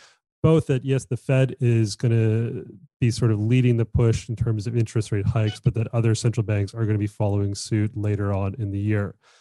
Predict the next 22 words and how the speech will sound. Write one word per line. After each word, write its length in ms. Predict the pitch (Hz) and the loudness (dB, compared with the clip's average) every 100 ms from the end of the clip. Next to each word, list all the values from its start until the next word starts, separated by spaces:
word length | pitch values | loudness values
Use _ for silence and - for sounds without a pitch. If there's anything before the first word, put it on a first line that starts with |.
| _ _ | _ _
So 160 | - | 2
we 80 | 107 | 4
have 140 | 120 | 4
this, 180 | 110 101 - | 2 -2 -4
the 60 | - | -4
prospect 640 | - 135 131 - 123 - | 0 2 2 2 0 0
of 100 | 110 | -2
a 60 | 107 | -2
kind 180 | 113 | -2
of 60 | 104 | -2
wholesale 640 | - 135 131 - 127 113 | 0 2 2 2 2 2
shift 400 | 107 - 113 - | 0 2 0 0
from 340 | - - 110 104 | -6 0 0 2
the 200 | 104 107 | 0 0
extraordinary 840 | 110 - - 120 127 120 117 113 | -4 -6 2 4 4 4 2 2
loose 440 | 104 127 127 - | 4 4 4 2
and 120 | - 113 | -6 -6
accommodative 720 | 107 - 120 123 120 110 - | -4 0 2 4 4 2 0
policy 500 | - 107 107 - 107 | 0 0 0 0 0
that 100 | 107 | 0
was 140 | 107 | 0
adopted 640 | 104 107 104 - 110 101 | -2 0 -2 0 -2 -2